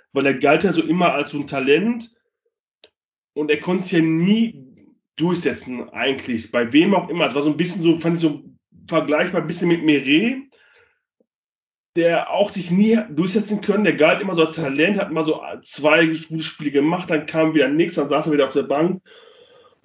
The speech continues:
Und ich hab mich schon gewundert eigentlich, warum der Baumgart ihn ja unbedingt haben wollte. Und ja, hat, äh, der Baumgart auch wieder recht gehabt und mich hat Lügenstrafen gelassen, weil, wie gesagt,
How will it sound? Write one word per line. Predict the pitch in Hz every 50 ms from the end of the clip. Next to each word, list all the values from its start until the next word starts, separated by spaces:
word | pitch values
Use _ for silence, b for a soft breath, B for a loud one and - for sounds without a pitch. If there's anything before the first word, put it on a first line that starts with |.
| _ _ _
Und | - 147
ich | 143
hab | 170 170
mich | 190 -
schon | - 180 165
gewundert | 143 123 120 131 160 190 196 196 190 185 -
eigentlich, | - 165 175 170 151 151
warum | 151 147 165 170 160
der | 151 143 139
Baumgart | 131 127 139 135 151 185 185 170 175 156 - 110 120 - - _ _ _ _ _ _
ihn | 165 175 175
ja | 165 160
unbedingt | 165 190 180 175 156 151 156 - - -
haben | 131 131 156 196 202 185
wollte. | 208 202 202 202 202 208 202
Und | - 143 147 143 139 139 -
ja, | 151 147 139 120
hat, | 117 120 - - 139
äh, | 143 135 131 110 95 76
der | - 110 135 131 117
Baumgart | 127 123 123 160 -
auch | - - 147
wieder | 151 135 165
recht | 175 170 - -
gehabt | - 113 107 104 101 - -
und | - 120 120 120 120
mich | 120 135 139 - 151
hat | 131 139
Lügenstrafen | 135 143 156 160 - - - - 107 107 113 143 127 120 123 - - - 107 120 123 110 123 139
gelassen, | 131 120 123 120 - 156 139
weil, | 117 110 107 110 113 B B B B B B
wie | - 123
gesagt, | 131 131 120 135 123 - - -